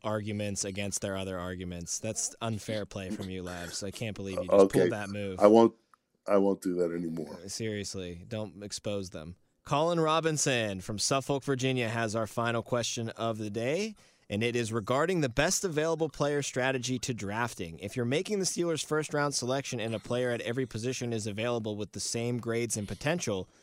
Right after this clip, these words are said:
Speaker 1: what's the position that you go for?
Speaker 2: Um, okay. Let me give you a little insight into how the Steelers prepare for the draft.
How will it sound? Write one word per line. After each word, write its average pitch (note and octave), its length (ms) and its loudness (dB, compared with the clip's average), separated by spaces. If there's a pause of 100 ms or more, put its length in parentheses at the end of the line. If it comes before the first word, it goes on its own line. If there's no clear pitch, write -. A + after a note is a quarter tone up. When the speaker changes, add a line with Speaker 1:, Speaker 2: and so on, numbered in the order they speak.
(340)
Speaker 1:
what's A2+ 240 -2
the C3 120 -2
position A#2 480 -2
that G2+ 160 -6
you G2+ 160 -2
go G2 200 -2
for? B1 300 -12 (1600)
Speaker 2:
Um, A2+ 340 12
okay. A2+ 400 6 (920)
Let B2 100 0
me B2 100 6
give A#2 200 4
you A2+ 100 10
a A2 40 6
little A2 200 6
insight G2 520 4
into F#2+ 520 2 (380)
how G#2 240 8
the F#2 120 2
Steelers G2 520 4
prepare F#2 380 4
for - 140 -12
the D#2+ 100 -6
draft. D#2+ 680 -2